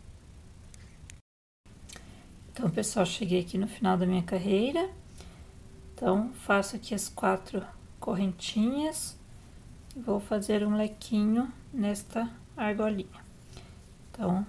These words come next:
são três pontos altos, quatro correntinhas do picô, prendo os dois fiozinhos,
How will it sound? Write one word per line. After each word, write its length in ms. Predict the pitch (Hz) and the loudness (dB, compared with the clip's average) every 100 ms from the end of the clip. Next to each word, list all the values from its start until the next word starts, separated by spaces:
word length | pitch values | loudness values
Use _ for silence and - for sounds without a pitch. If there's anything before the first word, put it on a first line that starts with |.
| - | -6
são 480 | - - 240 208 185 170 - | -12 -6 0 2 0 -4 -4
três 420 | - 175 175 - | 4 6 6 2
pontos 560 | - 196 160 165 170 170 | 0 0 0 0 -2 2
altos, 920 | 165 165 165 - 311 349 - - - - - - - - - - - - - - - - - - - - - - - - - - - - - - - - - - - - - - - - - - - - - - - - - - - - | 2 2 0 -4 -2 0 0 -2 -6 -12 -18 -18 -18 -18 -18 -18 -18 -18 -18 -18 -18 -18 -18 -18 -18 -18 -18 -18 -18 -18 -18 -18 -18 -18 -18 -18 -18 -18 -18 -18 -18 -18 -18 -20 -20 -20 -18 -18 -18 -18 -18 -18 -18 -18 -18 -20 -16 2
quatro 420 | - 190 - 254 | 6 6 6 -4
correntinhas 1000 | - 190 170 175 175 - - 175 175 170 | 2 4 4 4 2 0 6 8 8 6
do 120 | - | 0
picô, 920 | 190 - - - - 175 175 180 208 294 - - - - - - - - - - - - - | -6 -6 -10 -8 -2 2 4 6 4 2 -4 -16 -20 -20 -20 -18 -18 -18 -18 -18 -18 -18 -12
prendo 360 | - 202 190 190 | 4 6 8 6
os 140 | 185 | 4
dois 320 | 175 185 180 - | 4 2 2 -2
fiozinhos, 1160 | - 220 170 170 165 165 175 226 - - - | -4 -2 0 4 6 6 6 6 2 -2 -4